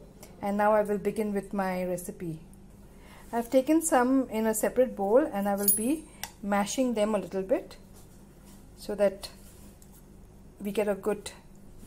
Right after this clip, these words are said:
taste on this. They are mashed and I'm keeping them ready to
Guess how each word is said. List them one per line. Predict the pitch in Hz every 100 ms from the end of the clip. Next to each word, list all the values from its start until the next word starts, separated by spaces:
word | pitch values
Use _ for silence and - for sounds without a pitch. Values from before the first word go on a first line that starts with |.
| - - -
taste | 208 196 -
on | 202 185
this. | 214 - - - - - - - - - - - - - - - - - - - - -
They | 208
are | 208
mashed | 196 202 277 - - -
and | 214
I'm | 208 202
keeping | 214 208
them | 202 202
ready | 190 214
to | 226 226 196